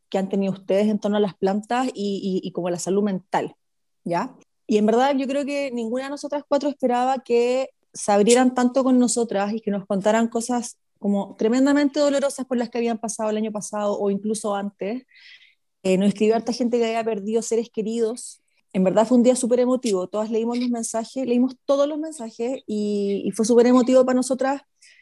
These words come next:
primero que se abrieran así y segundo como ver que hay tanta gente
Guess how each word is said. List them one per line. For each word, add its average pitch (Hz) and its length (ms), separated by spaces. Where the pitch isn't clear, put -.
primero 226 340
que 254 80
se - 120
abrieran 226 320
así 247 380
y 202 120
segundo 226 520
como 220 240
ver 220 280
que 208 80
hay 214 160
tanta 240 280
gente 254 540